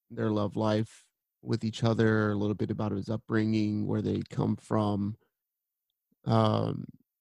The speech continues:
touched on a little bit of wrestling. Uh,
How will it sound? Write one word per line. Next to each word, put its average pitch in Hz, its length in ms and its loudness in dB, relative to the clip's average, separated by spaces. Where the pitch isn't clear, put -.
touched 139 220 0
on 107 160 2
a 101 40 0
little 104 160 0
bit 101 160 -4
of 104 60 -2
wrestling. 107 840 0
Uh, - 220 -14